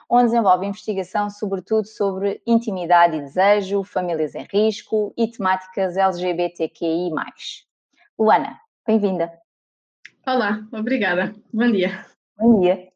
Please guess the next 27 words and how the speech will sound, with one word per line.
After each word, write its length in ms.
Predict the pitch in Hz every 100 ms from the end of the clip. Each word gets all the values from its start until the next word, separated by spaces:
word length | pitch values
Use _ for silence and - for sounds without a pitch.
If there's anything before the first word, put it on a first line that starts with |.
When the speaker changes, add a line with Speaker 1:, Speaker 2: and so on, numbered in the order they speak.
| -
Speaker 1:
Uma 300 | 247 262 254
vez 260 | 254 208
que 120 | -
este 200 | 226 220
é 60 | 220
um 80 | 208
podcast 480 | 202 202 - - -
sobre 200 | 175 180
carreiras, 520 | 202 196 214 220 214
eu 80 | 214
vou 120 | 214
começar 460 | 214 202 - -
por 100 | - 170
perguntar-lhe 720 | 190 185 190 185 190 208 202
o 140 | - 233
que 100 | 269
é 60 |
que 80 | 262
queria 240 | - 233 214
ser 180 | 226
quando 180 | 220 214
era 140 | 202 190
pequena. 400 | - 151 - - _ _ _ _ _ _ - - - _ _ _ _ _ _ -
Speaker 2:
Ah, 420 | 254 262 226 - -
que 140 | - 220
engraçado. 540 | 208 214 214 190 196 - -
Ahm, 720 | 233 220 220 226 226 226 226